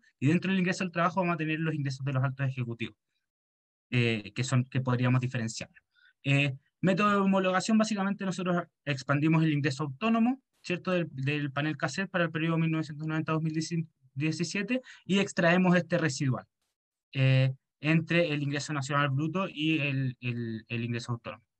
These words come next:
Ahora la, la siguiente. Y después este residual se lo vamos a tratar de asignar a, a, al diez por ciento más rico.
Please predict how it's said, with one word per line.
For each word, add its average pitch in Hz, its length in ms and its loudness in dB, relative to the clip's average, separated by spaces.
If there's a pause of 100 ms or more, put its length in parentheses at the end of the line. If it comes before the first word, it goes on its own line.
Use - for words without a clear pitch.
(960)
Ahora 123 160 -4
la, 117 240 -6 (560)
la 123 160 -4
siguiente. 151 480 -2 (1500)
Y 220 340 4 (300)
después 190 380 0
este 202 140 -2
residual 185 680 4
se - 160 -4
lo 165 100 2
vamos 165 220 2
a 175 60 2
tratar 160 360 0
de 170 80 0
asignar 165 560 -2
a, 147 480 0
a, 127 160 0
al 135 220 -2
diez 139 140 -2
por 139 160 -6
ciento 147 280 -6
más 139 160 2
rico. 123 260 -4